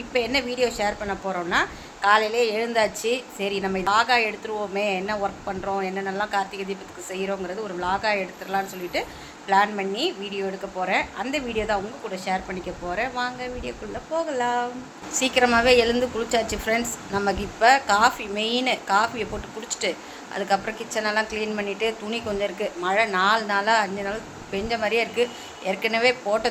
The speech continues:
துணியே காஞ்சு காயலை, போட்டது போட்டபடியே இருக்கு. சரி, பையன் ட்ரெஸ் வேணும்னுட்டு இருக்கான். சரி,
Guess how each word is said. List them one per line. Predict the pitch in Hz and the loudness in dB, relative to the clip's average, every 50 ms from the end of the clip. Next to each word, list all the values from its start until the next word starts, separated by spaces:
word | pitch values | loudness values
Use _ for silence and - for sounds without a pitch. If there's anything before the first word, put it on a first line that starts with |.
| 226 | -2
துணியே | 226 220 214 214 214 214 233 247 247 233 233 | -4 -4 -4 -2 0 4 4 6 4 4 4
காஞ்சு | 202 196 208 220 220 214 - | 4 2 2 2 0 -2 0
காயலை, | 190 175 190 214 240 254 240 226 - - - - - - | 2 4 6 6 6 6 6 4 2 0 -4 -10 -4 -2
போட்டது | 202 214 240 226 220 208 208 | -2 0 0 -2 -2 -2 -2
போட்டபடியே | 208 208 214 208 220 214 226 226 220 | -2 -2 -2 -4 -4 -2 -2 -2 -2
இருக்கு. | 208 208 - 214 233 233 226 - | -2 -4 -4 -2 -4 -4 -4 -6
சரி, | 208 202 196 196 190 - - - - - - | -6 -6 -6 -6 -8 -10 -12 -14 -4 2 2
பையன் | 202 208 220 226 233 226 214 214 | 2 4 4 2 2 2 2 4
ட்ரெஸ் | 202 196 196 - 247 233 220 | 2 2 2 0 0 0 0
வேணும்னுட்டு | 208 202 202 202 202 196 185 - - | 0 0 0 0 -2 -2 -4 -4 -4
இருக்கான். | 175 196 202 214 190 - - - - | 0 0 0 0 0 -4 -8 -10 -8
சரி, | 190 185 | -4 0